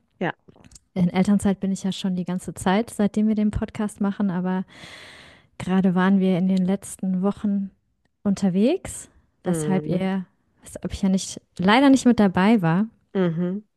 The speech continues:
Speaker 2: Aber du dafür wundervolle Interviews geführt hast.
Speaker 1: Ja, das stimmt.
Speaker 2: Und, äh,
Speaker 1: Also,
Speaker 2: ja,
Speaker 1: die
Speaker 2: ich
Speaker 1: waren
Speaker 2: dir
Speaker 1: alle
Speaker 2: hier
Speaker 1: wirklich toll.
Speaker 2: Das war fantastisch. Ich habe selbst auch wirklich sehr viel lernen können und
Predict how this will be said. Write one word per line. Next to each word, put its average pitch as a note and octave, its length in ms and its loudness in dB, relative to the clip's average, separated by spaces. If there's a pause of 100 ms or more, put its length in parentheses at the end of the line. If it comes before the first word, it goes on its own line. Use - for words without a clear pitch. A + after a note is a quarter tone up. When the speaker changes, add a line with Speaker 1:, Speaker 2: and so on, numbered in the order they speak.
(760)
Speaker 2:
Aber F#3 340 4
du G#3+ 160 0
dafür G#3+ 400 2
wundervolle A#3+ 640 0
Interviews A3 520 -4
geführt G3+ 440 -6
hast. G#3+ 420 -8 (260)
Speaker 1:
Ja, F3 480 4
das G3+ 240 0
stimmt. G3+ 460 2
Speaker 2:
Und, - 360 -20 (320)
äh, G3+ 220 -10 (340)
Speaker 1:
Also, A3 200 8
Speaker 2:
ja, G3+ 60 8
Speaker 1:
die - 20 6
Speaker 2:
ich F#3+ 140 4
Speaker 1:
waren - 20 -8
Speaker 2:
dir A3+ 100 6
Speaker 1:
alle G3+ 140 6
Speaker 2:
hier - 20 2
Speaker 1:
wirklich G3+ 260 -2
toll. F3 480 -4 (520)
Speaker 2:
Das - 260 -10
war F3+ 300 -2
fantastisch. - 920 2
Ich - 160 -6
habe G#3+ 120 2 (200)
selbst G#3+ 400 -4
auch G#3 280 -6 (320)
wirklich G#3+ 420 -4
sehr G#3 240 2
viel G#3+ 180 2
lernen G3 360 4
können C4+ 380 4
und - 360 0